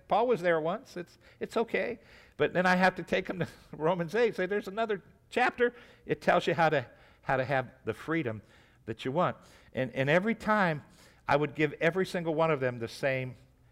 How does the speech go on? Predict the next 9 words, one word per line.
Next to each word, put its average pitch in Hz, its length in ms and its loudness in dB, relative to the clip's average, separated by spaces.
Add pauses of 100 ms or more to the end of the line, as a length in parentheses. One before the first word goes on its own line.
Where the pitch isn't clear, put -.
(140)
same 143 340 -4
exact 127 520 -2
prescription. - 480 -8
You 110 60 -8
know 127 40 -2
what 139 120 -4
the - 60 -12
prescription 143 560 -8
was? 143 360 -6